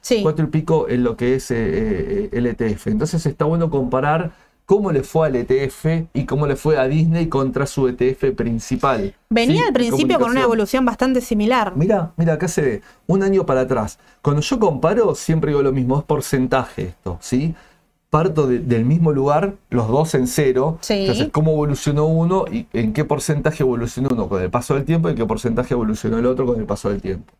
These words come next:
Speaker 2: Bueno, un año para atrás partimos del mismo punto, ven acá, ven Disney, fíjate el dibujo violeta es el E T F y Disney son las velas, ¿no?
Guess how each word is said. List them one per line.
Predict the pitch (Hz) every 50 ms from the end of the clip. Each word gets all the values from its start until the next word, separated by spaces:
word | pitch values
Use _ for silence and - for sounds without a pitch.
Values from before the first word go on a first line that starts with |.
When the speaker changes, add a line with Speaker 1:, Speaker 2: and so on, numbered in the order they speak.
| _ _ _ _ _ _ _
Speaker 2:
Bueno, | 143 147 139 123 -
un | - - 156 160
año | 165 165 170 165 156 143
para | 135 127 123
atrás | 120 - 156 175 175 156
partimos | - - 120 113 - 147 151 147 139
del | 123 120
mismo | 131 143 135 135 120
punto, | - 151 160 165 160 160 139 123
ven | 123 127 131
acá, | 117 113 - 135 135 - - - _ _ _ _ _ _ _ _
ven | 123 135 147 143 147
Disney, | 170 170 170 160 156
fíjate | - 151 139 214 220 - 196 - - 143
el | 139
dibujo | 131 143 156 151 - 165 151
violeta | 147 135 131 127 151 160 165 165
es | 151 -
el | 135 123
E | 131 127
T | 127 151 156 156
F | 147 - - 180 175 -
y | 131 131
Disney | 131 139 131 139 139 139 135
son | - - 131 120
las | 117 113 107
velas, | 104 101 92 90 92 92
¿no? | 123 135 156 160